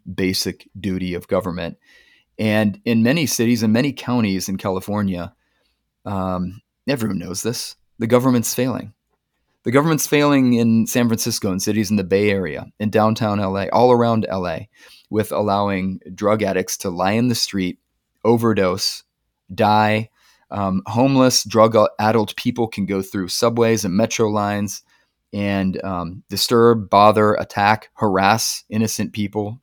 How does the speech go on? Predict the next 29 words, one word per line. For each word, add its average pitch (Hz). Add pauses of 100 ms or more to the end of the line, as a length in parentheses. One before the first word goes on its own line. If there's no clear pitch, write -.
(140)
commuters 104
and 98
whatnot, 101 (640)
whether 101
it's -
the 101
bus, 95
the 90
metro. 95 (320)
We've 101
all 101
seen 98
these 87
videos. 95 (680)
We 113
know 127
what's 123
going 110
on. 98
And 92
right 101
now, 101
the 104
state 107
of 113
California 98
and 98
its -
municipalities 110